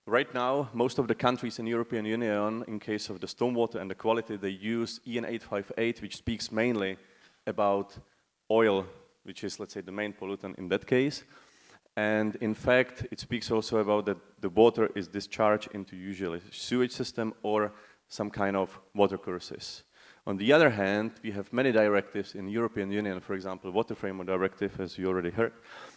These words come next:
And Water Framework Directive speaks about wider range of the pollution and also different types when the water could be discharged, not only into the sewage system or, of course, the, the water courses, but we can speak also about the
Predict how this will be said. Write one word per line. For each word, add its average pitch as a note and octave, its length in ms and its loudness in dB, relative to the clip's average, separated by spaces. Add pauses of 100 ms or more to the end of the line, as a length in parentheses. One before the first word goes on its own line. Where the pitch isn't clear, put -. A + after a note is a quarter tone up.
(120)
And G2+ 120 -2
Water C3 220 4
Framework A2 340 2
Directive A2 400 4
speaks G2+ 280 -10
about G2+ 380 2 (480)
wider A2+ 400 4
range G2 380 4
of F#2 120 -12
the E2+ 80 -12
pollution D#3 640 -6 (460)
and A2 160 -6
also A2+ 640 4 (300)
different A#2 420 2
types G#2+ 400 4
when G#2 140 0
the F#2+ 80 0
water G#2 280 6
could F#2 180 -12
be G2 100 -6
discharged, A#2 540 0
not G#2+ 180 -6
only G2+ 260 0
into G2+ 160 -8
the F#2 80 -12
sewage B2 280 -4
system G2 340 -8
or, F#2 180 -2
of F2+ 220 -4
course, G2 260 -2
the, F2+ 380 -4
the F2 80 -6
water A#2+ 220 0
courses, F#2 420 -6
but F2+ 240 -10
we F#2+ 80 -14
can F#2 160 -10
speak - 260 -14
also F2+ 380 -10
about E2+ 240 -4
the F2+ 60 -10